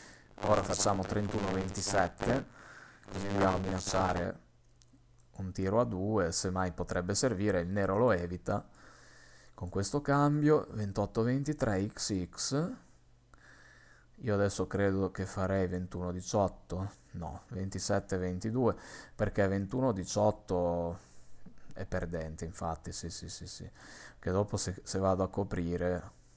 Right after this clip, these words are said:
dopo non posso attaccare perché c'è il cambio, e qua adesso perdo perché sono a tiro, vedete? C'è questo sacrificio e poi c'è il tiro, non lo posso evitare. Potrei fare questa, sì, però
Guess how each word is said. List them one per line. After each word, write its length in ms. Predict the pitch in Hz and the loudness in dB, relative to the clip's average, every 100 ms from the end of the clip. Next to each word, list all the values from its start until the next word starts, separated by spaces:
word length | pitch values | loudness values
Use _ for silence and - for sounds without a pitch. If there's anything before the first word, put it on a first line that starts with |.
| _ _ _ - - - - - _ | _ _ _ -20 -20 -20 -20 -20 _
dopo 260 | - 92 95 | -8 -2 0
non 160 | 95 90 | 0 0
posso 240 | 98 - | 0 0
attaccare 540 | 87 90 - 101 101 104 | -2 -4 -2 4 4 4
perché 300 | - - 85 | 0 -2 -4
c'è 160 | - | 0
il 120 | 95 | -2
cambio, 640 | - 92 90 90 90 92 98 - - - - - - | 2 2 2 0 -2 -2 -2 -10 -20 -20 -20 -20 -14
e 80 | - | -8
qua 220 | - 90 | -2 0
adesso 640 | 90 90 - 95 92 90 87 | 2 0 2 2 4 4 2
perdo 380 | 87 85 90 87 | 0 0 -2 -4
perché 560 | 80 - 80 78 76 | -4 -4 -6 -4 -4
sono 240 | - 87 82 | -6 -6 -6
a 40 | |
tiro, 360 | - 76 71 78 | -8 -8 -6 -4
vedete? 560 | 85 69 - - - - - | -4 -6 -8 -12 -14 -20 -14
C'è 140 | - 85 | -10 -4
questo 500 | 175 - - 85 82 | -4 -4 -4 -2 -2
sacrificio 720 | - 85 101 - 76 76 - | -2 -2 -4 -4 -8 -8 -8
e 40 | |
poi 180 | 80 85 | -4 -6
c'è 140 | - 80 | -4 -8
il 120 | 78 | -8
tiro, 360 | - - - - | -10 -10 -12 -12
non 140 | - 92 | -4 -2
lo 80 | |
posso 300 | 87 95 - | 0 -2 -2
evitare. 540 | 82 82 - 80 85 - - - - | -4 -4 -2 -2 -4 -10 -18 -20 -16
Potrei 300 | - - 92 | -10 -2 -2
fare 280 | 90 95 98 | 2 2 2
questa, 440 | - 90 87 - 82 | 2 2 2 0 -4
sì, 220 | 87 85 | -4 -4
però 360 | 76 80 78 | -4 -4 -4